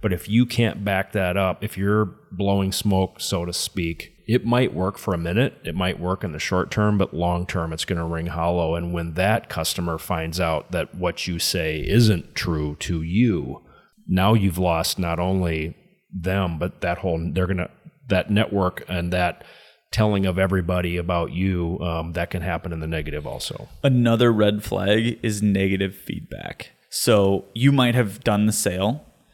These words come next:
Speaker 2: and you've, you've completed the sale, you got them there, they felt like it was relevant, and then when they actually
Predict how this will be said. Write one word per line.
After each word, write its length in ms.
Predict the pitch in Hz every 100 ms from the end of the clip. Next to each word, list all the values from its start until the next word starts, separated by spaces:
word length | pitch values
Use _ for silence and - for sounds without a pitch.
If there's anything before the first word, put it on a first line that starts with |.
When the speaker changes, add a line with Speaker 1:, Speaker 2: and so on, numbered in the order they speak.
| _
Speaker 2:
and 120 | 113
you've, 300 | 107 101 - -
you've 260 | 113 90
completed 480 | - 95 92 127 120
the 80 | 113
sale, 320 | - 113 110
you 140 | 101
got 260 | 92 101 104
them 220 | 107 107
there, 240 | 101 101 98
they 120 | 98
felt 260 | - 107
like 140 | 107 104
it 40 |
was 200 | 101 101
relevant, 520 | 95 95 98 98 95 -
and 220 | 98 98
then 180 | 95 98
when 140 | 98
they 120 | 98
actually 680 | 95 107 - 113 98 95 -